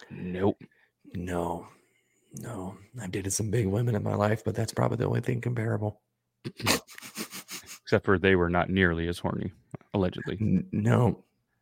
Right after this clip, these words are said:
Speaker 1: But their dumps were probably just as big.
Speaker 2: It felt just
Speaker 1: Dumps
Speaker 2: as
Speaker 1: like,
Speaker 2: heavy.
Speaker 1: just like Cisco said, "Dumps like a truck, truck, truck." That is like, what? What?
Speaker 2: What?
Speaker 1: What?
Speaker 2: What?
Speaker 1: <gasps> Did you hear in the music
Speaker 2: Oh, man.
Speaker 1: world?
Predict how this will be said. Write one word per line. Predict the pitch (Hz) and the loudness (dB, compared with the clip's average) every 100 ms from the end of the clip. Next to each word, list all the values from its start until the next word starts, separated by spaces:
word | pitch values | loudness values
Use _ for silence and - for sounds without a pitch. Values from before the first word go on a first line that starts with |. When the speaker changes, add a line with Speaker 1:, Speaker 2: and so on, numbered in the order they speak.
| - | 2
Speaker 1:
But | 120 | 6
their | 120 | 6
dumps | 95 104 123 - | 10 10 10 6
were | 92 | 4
probably | 98 90 90 95 | 8 6 6 2
just | 95 87 - | 2 -4 -6
as | - | -6
big. | 107 85 104 - _ _ _ _ _ - _ - _ - _ _ _ _ _ _ _ _ - | 0 2 0 -6 _ _ _ _ _ -20 _ -20 _ -20 _ _ _ _ _ _ _ _ -8
Speaker 2:
It | 101 | 4
felt | 107 92 | 6 6
just | 98 | 2
Speaker 1:
Dumps | |
Speaker 2:
as | 82 - | 0 -2
Speaker 1:
like, | - | -4
Speaker 2:
heavy. | 104 107 _ _ - _ - _ | -4 -8 _ _ -20 _ -20 _
Speaker 1:
just | 95 - | -2 2
like | 95 | 2
Cisco | - 98 95 | 2 0 0
said, | 87 85 82 | 0 -2 2
"Dumps | 92 - | 0 0
like | - | -8
a | |
truck, | - 85 - _ _ _ | -6 -6 -8 _ _ _
truck, | 127 - _ | -4 -4 _
truck." | - - - _ _ _ _ _ | -16 -10 -10 _ _ _ _ _
That | 87 80 | 2 2
is | - | 0
like, | 82 | 0
what? | 87 92 - _ _ _ | 2 2 0 _ _ _
What? | 95 95 | 6 8
Speaker 2:
What? | 85 - | 6 4
Speaker 1:
What? | 95 95 | 2 4
Speaker 2:
What? | 110 82 - | 2 2 0
Speaker 1:
<gasps> | - _ _ _ _ _ | -14 _ _ _ _ _
Did | 131 107 | 2 8
you | 127 165 | 12 12
hear | 139 147 | 12 12
in | 151 | 10
the | 123 | 10
music | 104 98 104 - 220 | 8 8 8 8 8
Speaker 2:
Oh, | |
man. | 214 165 170 | 8 8 6
Speaker 1:
world? | 139 | 4